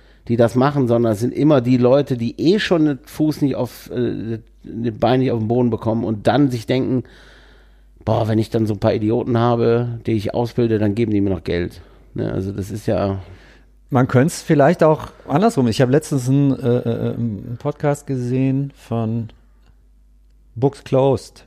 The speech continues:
Speaker 2: Andrew Storz aus Amerika. Gruß an
Speaker 1: Mhm.
Speaker 2: dieser Stelle, er wird's nie mitbekommen. Ähm,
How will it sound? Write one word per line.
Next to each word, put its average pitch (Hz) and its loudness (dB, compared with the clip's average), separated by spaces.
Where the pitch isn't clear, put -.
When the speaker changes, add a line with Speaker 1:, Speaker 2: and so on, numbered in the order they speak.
Speaker 2:
Andrew 123 0
Storz 127 0
aus 104 -4
Amerika. 151 0
Gruß 123 -2
an 123 4
Speaker 1:
Mhm. - 0
Speaker 2:
dieser 123 2
Stelle, 139 2
er 110 2
wird's 117 -2
nie 117 0
mitbekommen. 170 -2
Ähm, 135 2